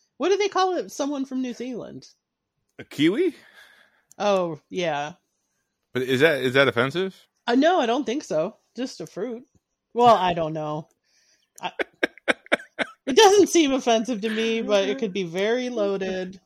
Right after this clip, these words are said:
Speaker 2: It could be, like, I, I don't know anyone from New Zealand. Let me, let me, let me reach out to the Prime Minister, see what she's doing.
Speaker 1: <laughs>
Speaker 2: Apparently, there's a lot of earthquakes over there.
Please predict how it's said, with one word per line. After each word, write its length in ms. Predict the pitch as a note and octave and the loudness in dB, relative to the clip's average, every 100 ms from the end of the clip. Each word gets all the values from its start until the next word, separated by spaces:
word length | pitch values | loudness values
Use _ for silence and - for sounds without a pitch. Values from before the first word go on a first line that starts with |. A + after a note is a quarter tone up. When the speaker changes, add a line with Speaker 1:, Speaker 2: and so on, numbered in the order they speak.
| - | -20
Speaker 2:
It 260 | - E3 - | -2 0 4
could 180 | F4 E4+ | 4 6
be, 140 | A#3 | 6
like, 200 | F#3 E3 | 8 6
I, 400 | E3 D3+ D3+ D3+ | 4 4 6 8
I 20 | |
don't 160 | D#3+ D#3+ | 6 4
know 160 | D3+ | 2
anyone 280 | C#3 A#2+ G#2+ | 2 0 -4
from 180 | G2+ G#2+ | -4 -6
New 120 | G#2 | -6
Zealand. 460 | G2+ G2 G2 G2 G2 F#2+ - _ _ _ _ _ - - | -6 -6 -6 -10 -12 -18 -20 _ _ _ _ _ -20 -20
Let 100 | G#2 | -12
me, 260 | A2+ A#2+ G#2 | -8 -6 -6
let 140 | G#2 | -6
me, 140 | A#2 G2 | -8 -8
let 180 | F#2+ A2 | -8 -6
me 60 | |
reach 240 | G#2 G2+ G2 | -4 -2 -4
out 100 | F2+ | -4
to 60 | |
the 80 | F2+ | -8
Prime 300 | D#2+ E2+ E2 | -10 -10 -10
Minister, 560 | E2+ E2 - D#2 E2 D#2 | -12 -14 -14 -14 -16 -18
see 220 | _ F2+ | _ -16
what 120 | F2 | -16
she's 240 | - E2+ D#2 | -14 -16 -12
doing. 300 | E2 C#4+ E2 _ | -8 -8 -8 _
Speaker 1:
<laughs> 360 | _ _ _ | _ _ _
Speaker 2:
Apparently, 260 | A#2+ A2+ G2+ | -8 -6 -6
there's 140 | F#2+ | -8
a 20 | F#2+ | -6
lot 160 | F#2+ | -6
of 60 | E2+ | -4
earthquakes 480 | F#2 - E2+ D#2 E2+ | -6 -6 -10 -10 -12
over 180 | D#2+ D#2+ | -12 -12
there. 300 | E2 D#2+ | -14 -18